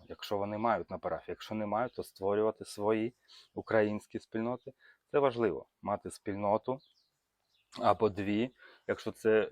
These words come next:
інша країна, то можна і дві мати. Одну українську, другу хорватську, там, не знаю, німецьку, польську, ну, хто де.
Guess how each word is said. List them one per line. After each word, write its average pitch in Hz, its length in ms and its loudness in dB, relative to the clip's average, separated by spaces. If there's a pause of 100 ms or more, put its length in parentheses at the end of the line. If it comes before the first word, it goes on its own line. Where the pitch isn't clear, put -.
(140)
інша 113 340 0
країна, 107 560 0 (500)
то 98 320 2 (260)
можна 98 340 -6
і 101 60 -4
дві 98 200 -4
мати. 101 400 -2 (500)
Одну 98 520 -2 (100)
українську, 120 1000 0 (140)
другу 98 600 -2 (340)
хорватську, 107 720 2
там, 98 260 -6
не 90 80 -8
знаю, 92 220 -6
німецьку, 107 920 -2
польську, 107 600 -2 (420)
ну, 95 280 -4
хто - 320 0
де. 101 320 2